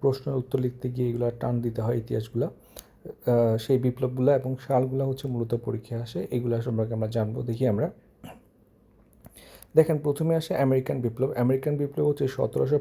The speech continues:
পঁচাত্তর থেকে আঠারোশো তি-, সতেরোশো তিরাশি। তাহলে দেখেন, এই সময়টাতে হচ্ছে ওদের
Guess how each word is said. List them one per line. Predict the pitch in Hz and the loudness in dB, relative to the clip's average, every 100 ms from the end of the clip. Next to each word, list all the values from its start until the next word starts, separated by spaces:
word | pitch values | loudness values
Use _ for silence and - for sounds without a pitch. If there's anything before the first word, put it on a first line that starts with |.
| - | 2
পঁচাত্তর | 143 156 147 147 - | 2 2 0 -2 -4
থেকে | 139 131 - | -2 -2 -2
আঠারোশো | 113 120 117 - 131 | -2 -2 -2 -4 -6
তি-, | - 156 - | -4 -4 -4
সতেরোশো | 135 127 131 131 | -2 2 2 0
তিরাশি। | 143 156 131 - - - - - _ | -2 -2 -2 -6 -16 -20 -20 -20 _
তাহলে | 165 165 | 2 4
দেখেন, | 131 156 147 | 2 -2 -4
এই | 139 151 | -4 -4
সময়টাতে | - 151 151 151 151 | -2 0 0 0 0
হচ্ছে | 156 151 - 156 | -2 -2 2 4
ওদের | 127 139 135 | 4 2 0